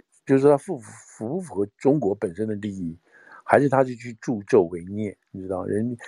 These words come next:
人家已经是坏人，你还要把人家过去说成好，人家自己都不好意思了，因为大陆的，大陆的人自己都觉得不好意思，马英九跑来这边讲，帮我们讲这些好话，我们自己都不好讲的事情，你知道，这衬托出他自己本身对这些事情的无知嘛，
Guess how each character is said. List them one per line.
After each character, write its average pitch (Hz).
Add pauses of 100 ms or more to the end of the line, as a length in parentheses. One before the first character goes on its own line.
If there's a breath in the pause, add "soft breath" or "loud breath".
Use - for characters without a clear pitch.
(140 loud breath)
人 104
家 143
已 117
经 117
是 123
坏 120
人， 95
你 95
还 92
要 110
把 98
人 90
家 104
过 101
去 92
说 101
成 92
好， 90
人 87
家 110
自 110
己 113
都 92
不 98
好 -
意 92
思 -
了， 85
因 117
为 120
大 120
陆 113
的， 107
大 120
陆 113
的 87
人 90
自 -
己 90
都 92
觉 90
得 90
不 92
好 -
意 92
思， 92
马 92
英 101
九 101
跑 -
来 87
这 92
边 95
讲， 87 (460 loud breath)
帮 117
我 95
们 107
讲 87
这 92
些 98
好 76
话， -
我 87
们 95
自 110
己 107
都 90
不 95
好 82
讲 -
的 -
事 -
情， - (1400 soft breath)
你 98
知 98
道， 85 (160)
这 120
衬 117
托 110
出 110
他 107
自 107
己 95
本 87
身 98
对 101
这 95
些 98
事 -
情 90
的 87
无 80
知 85
嘛， 82